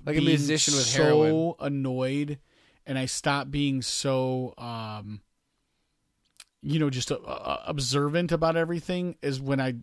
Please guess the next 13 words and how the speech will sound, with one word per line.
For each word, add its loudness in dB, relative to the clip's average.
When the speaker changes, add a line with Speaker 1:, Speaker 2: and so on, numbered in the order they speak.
Speaker 2:
when -4
I 0
die. -6
'Cause -2
I 4
feel 2
like 4
that's 0
what 0
unfortunately -2
makes -4
me 0
me. -6